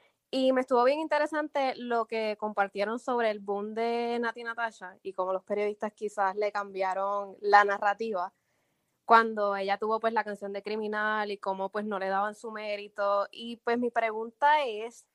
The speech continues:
¿cómo nosotros los periodistas, pues, nos podemos hacer más conscientes de, de ese bias y también cómo podemos mejorar esa relación quizás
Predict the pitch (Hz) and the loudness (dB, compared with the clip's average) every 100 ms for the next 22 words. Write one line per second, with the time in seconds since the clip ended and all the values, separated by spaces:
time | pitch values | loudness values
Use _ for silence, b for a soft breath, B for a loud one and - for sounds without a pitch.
0 | _ - 220 226 233 254 254 262 254 240 | _ -4 -2 -4 -6 -4 -4 -2 0 2
1 | 254 247 233 214 208 208 190 - 208 233 | 2 0 -2 -4 0 0 0 -2 -4 -2
2 | 220 214 - 233 220 - 214 233 240 185 | 0 0 0 -2 -2 -4 -2 -2 -2 -4
3 | 190 _ _ _ _ _ _ _ - 208 | -6 _ _ _ _ _ _ _ -2 8
4 | 214 208 208 208 254 233 214 247 247 240 | 10 12 12 12 12 12 12 12 12 12
5 | 233 214 208 214 233 233 240 226 - - | 12 12 12 12 12 12 12 12 8 -6
6 | _ _ _ _ _ 254 226 247 254 247 | _ _ _ _ _ 8 10 10 6 4
7 | 233 202 202 240 262 254 233 233 233 240 | 2 2 2 -2 -4 -2 -2 -4 -8 -10
8 | 226 226 196 | -12 -12 -12